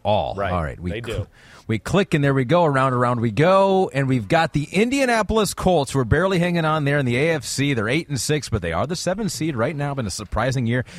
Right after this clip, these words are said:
Speaker 1: Maybe they have the coach of the year already. Don't need to get 'em that. They
Speaker 2: Yeah.
Speaker 1: got a good head coach. What are you getting 'em?
Speaker 2: You, you, you heard me say this about them a few weeks ago. Find a way to throw the ball down the field more. That, that would be the big thing with them.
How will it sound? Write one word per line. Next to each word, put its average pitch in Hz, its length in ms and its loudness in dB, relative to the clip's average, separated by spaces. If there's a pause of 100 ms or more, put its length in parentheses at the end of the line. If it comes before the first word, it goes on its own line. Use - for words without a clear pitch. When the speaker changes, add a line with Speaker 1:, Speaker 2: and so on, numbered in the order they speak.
Speaker 1:
Maybe 127 320 0
they 139 160 0
have 135 200 0
the 135 80 0
coach 151 400 -2
of 113 140 -2
the 95 100 -2
year 90 340 -2 (400)
already. 101 320 0
Don't 110 160 -2
need 123 120 -4
to 113 60 -4
get 113 120 -2
'em 98 100 -2
that. 117 440 -4
They 113 80 -10
Speaker 2:
Yeah. 110 100 -2
Speaker 1:
got 107 120 0
a 120 60 -2
good 107 160 -2
head 101 180 0
coach. 131 480 -2 (240)
What 113 120 -2
are 127 60 -2
you 160 100 -2
getting 67 260 -4
'em? 73 120 -6
Speaker 2:
You, 165 220 -2
you, 160 240 -6
you 170 200 -4
heard 247 160 0
me 190 80 -6
say 165 160 -2
this 151 180 -2
about 131 240 -2
them 127 140 -6
a 117 60 -4
few 131 240 -6
weeks 113 220 -6
ago. 92 200 -4
Find 165 340 -2
a 220 60 2
way 165 180 0
to 147 100 -2
throw 135 200 -2
the 127 100 -4
ball 113 220 0
down 110 220 -6
the 107 60 -6
field 98 280 -8
more. 80 300 -12 (460)
That, 143 240 -2
that 160 160 0
would 165 120 -6
be 151 100 -4
the 143 100 -4
big 127 220 -4
thing 120 220 -6
with 104 120 -6
them. 82 240 -8